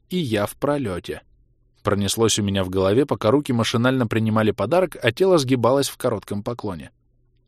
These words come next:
«Следуй за мной», приказал Архимаг, выходя из медного хранилища. «Что хоть там?» жалобно возопил я, прижимая к груди шкатулку. «Что внутри?» «Длань войны»,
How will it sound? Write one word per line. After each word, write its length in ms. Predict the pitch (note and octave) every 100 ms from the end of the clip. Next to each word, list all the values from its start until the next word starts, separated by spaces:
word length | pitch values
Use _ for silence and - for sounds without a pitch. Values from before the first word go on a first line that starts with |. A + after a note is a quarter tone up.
| _ _ _ _ _ -
«Следуй 460 | - F2 E2+ F2 E2+
за 160 | F2+
мной», 420 | F#2+ F#2 D2 - _ _ _ _ _ _ _
приказал 440 | - F2+ G2+ F#2 E2+
Архимаг, 480 | D#2+ F#2+ F2 C#3+ -
выходя 420 | G#2+ G#2 A#2 D3+
из 140 | D#3+ A2+
медного 400 | G2 F#2+ G2+ G2+
хранилища. 680 | A2 A2 G2+ E2+ - - - _ _ _ _ _ _ _ _ _ _ _ -
«Что 340 | - - A#3
хоть 260 | - D3+ -
там?» 300 | A#2+ G2+ E2+ _ _ _ _ _ _ -
жалобно 460 | F#2+ A2 G2+ G2+
возопил 420 | G2+ G2 G2 A2 G#2
я, 160 | D3
прижимая 560 | D3 A2+ G#2 A2+ C3 C3
к 80 | G#2+
груди 320 | A2+ G#2 G2
шкатулку. 600 | - G#2+ - F2+ - - _ _ -
«Что 280 | - B3+ A3
внутри?» 460 | E3+ F3+ A3+ B2+ _ _ _ _ _ _ _
«Длань 600 | F#2+ F2 F2+ G2 G#2 G2
войны», 500 | F#2+ G2+ G#2 G2 F2+